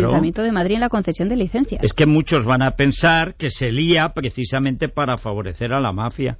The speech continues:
Speaker 1: Claro, pues el juez Torres está agobiado y de hecho ha dicho que si no se pide el traslado del, del juzgado que le corresponde,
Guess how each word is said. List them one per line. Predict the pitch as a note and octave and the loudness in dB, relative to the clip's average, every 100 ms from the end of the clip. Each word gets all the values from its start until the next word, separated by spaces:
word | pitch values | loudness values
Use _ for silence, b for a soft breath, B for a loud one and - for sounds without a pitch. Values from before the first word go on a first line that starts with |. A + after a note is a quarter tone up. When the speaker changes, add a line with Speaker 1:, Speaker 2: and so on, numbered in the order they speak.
| B B B - | B B B -16
Speaker 1:
Claro, | G#3+ G#3 | -8 -2
pues | G3 | 0
el | F#3+ | 0
juez | G3+ G#3+ | 0 0
Torres | A3+ A3 F#3 | 0 2 0
está | F#3 | 2
agobiado | F#3+ G3 A#3 | 2 2 2
y | A#3 | 2
de | |
hecho | F#3 G3+ | 0 0
ha | |
dicho | F#3+ A3+ | -2 -2
que | A3 | -4
si | G3+ | -4
no | F3+ | -4
se | G#3+ | -6
pide | G3 G#3 | 0 0
el | G#3+ | 0
traslado | G3+ F#3 G3 G#3+ G#3 | 0 0 0 2 2
del, | G3 F3+ E3+ D#3 C#3+ E3+ - F#3 | 2 2 0 0 -2 -4 -4 -2
del | F3+ F3+ E3+ G3+ G3 G3 | 0 0 0 -2 -2 -2
juzgado | - G3+ G3 F#3 | 2 4 4 2
que | F3+ | 0
le | E3+ | 0
corresponde, | F3+ E3 - C4+ C4+ | -2 -4 -4 0 0